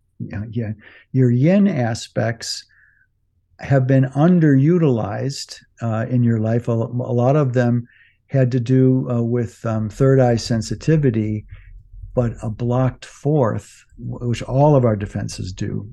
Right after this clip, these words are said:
And so in your case, it, there must have been some specificity where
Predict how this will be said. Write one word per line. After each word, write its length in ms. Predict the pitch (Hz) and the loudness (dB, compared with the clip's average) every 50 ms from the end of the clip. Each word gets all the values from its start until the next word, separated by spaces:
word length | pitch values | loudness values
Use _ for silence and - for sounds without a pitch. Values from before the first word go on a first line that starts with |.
| - | -12
And 120 | - 110 101 | -10 -10 -6
so 180 | - 120 113 | -4 -2 -2
in 60 | 113 113 | 0 2
your 180 | 117 131 143 | 2 2 2
case, 340 | 131 - 127 117 113 - - | 0 0 -2 -2 -2 -4 -6
it, 260 | 117 - - - - - | -8 -8 -10 -14 -16 -12
there 120 | 123 117 120 | -10 -6 -4
must 220 | 113 123 120 - | -2 -2 -2 -2
have 80 | - 113 | -4 -4
been 120 | 120 113 | -4 -4
some 280 | 110 - - 135 131 139 | -4 -4 0 0 2 0
specificity 880 | 131 - - 123 110 - - 110 101 - 110 107 - 117 110 107 110 | 0 -2 -4 -6 -6 -6 -8 -10 -8 -8 -8 -8 -6 -6 -4 -4 -4
where 300 | 110 110 110 110 113 110 | -4 -4 -4 -4 -4 -6